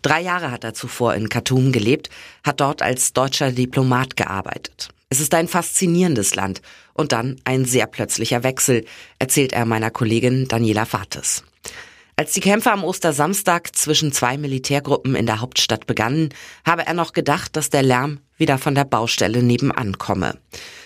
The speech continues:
Aber es hat nur ein paar Sekunden gedauert, um festzustellen, dass draußen geschossen wurde.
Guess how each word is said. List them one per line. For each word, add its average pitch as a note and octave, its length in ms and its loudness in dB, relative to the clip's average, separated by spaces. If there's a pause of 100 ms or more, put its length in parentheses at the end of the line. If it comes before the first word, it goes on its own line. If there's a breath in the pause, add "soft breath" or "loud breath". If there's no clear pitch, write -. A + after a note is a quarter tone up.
(140 loud breath)
Aber C#3 160 4
es B2 100 0
hat C#3+ 160 -2
nur D3 140 0
ein C#3 240 -2
paar D#3+ 240 2
Sekunden D#3+ 420 -2
gedauert, B2+ 380 2 (320 loud breath)
um E3 100 2
festzustellen, C3+ 840 0
dass C#3 180 0
draußen A#2+ 400 -2
geschossen B2 540 -2
wurde. A#1+ 260 -4